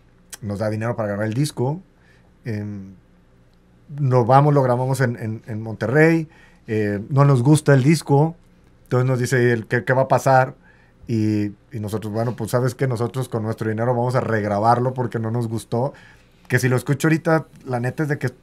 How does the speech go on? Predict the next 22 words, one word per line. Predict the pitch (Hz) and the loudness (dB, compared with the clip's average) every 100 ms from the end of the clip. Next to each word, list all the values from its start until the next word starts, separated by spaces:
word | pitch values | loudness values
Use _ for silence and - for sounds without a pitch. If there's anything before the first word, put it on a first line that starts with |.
| - | -10
está, | 117 131 127 | -4 -4 -4
está | 135 117 139 135 | -6 -2 -2 2
chido, | 196 247 165 | 2 4 4
pero | 127 120 | 2 0
en | 117 | 0
aquel | - 139 | -4 -4
tiempo | 151 143 147 | -2 -2 -2
no | 135 | 0
sé | - 131 | 0 0
por | 139 | 0
qué. | 131 | 0
Entonces | 139 143 - - - _ _ 127 | 0 0 -8 -20 -20 _ _ 0
nos | 135 | 0
llevamos | 131 120 135 131 | 2 2 2 0
a | |
Enrique | 117 113 123 - | 0 0 -2 0
Ibarra, | 139 135 165 117 113 123 _ _ _ - | 4 6 6 6 0 -4 _ _ _ -8
eh, | 98 98 95 95 _ _ _ | -6 -6 -8 -12 _ _ _
un, | 120 113 113 113 120 | -8 -6 -6 -8 -10
un | 110 | -6
amigo | 117 123 123 127 | -2 0 2 0
que, | - 107 101 | 0 0 -2